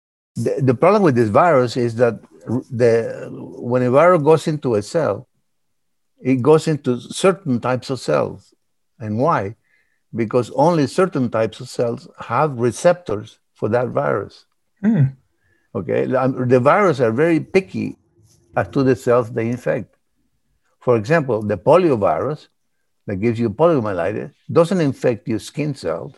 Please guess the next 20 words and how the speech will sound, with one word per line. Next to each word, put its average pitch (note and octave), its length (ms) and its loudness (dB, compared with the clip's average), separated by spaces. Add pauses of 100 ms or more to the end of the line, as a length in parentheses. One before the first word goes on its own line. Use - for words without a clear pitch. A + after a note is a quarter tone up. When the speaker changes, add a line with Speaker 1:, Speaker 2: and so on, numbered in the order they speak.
(240)
Speaker 1:
your G#2 160 -4
heart C#3 320 0
cell, F2+ 360 -8
no. G#2 360 -10 (480)
It A2 120 0
affects B2 360 0
the A2+ 160 -4
central B2+ 400 -4
nervous A#2+ 420 -2
system G2 420 -6
cells D#2 440 -10 (840)
because C3+ 480 4
those B2+ 280 2
have D3 220 2
receptors C#3+ 580 0
for G#2 120 -2
the E2 100 -6
virus, - 520 -14 (580)
okay? D#3+ 280 -12 (240)
Speaker 2:
Hmm. C#3 140 2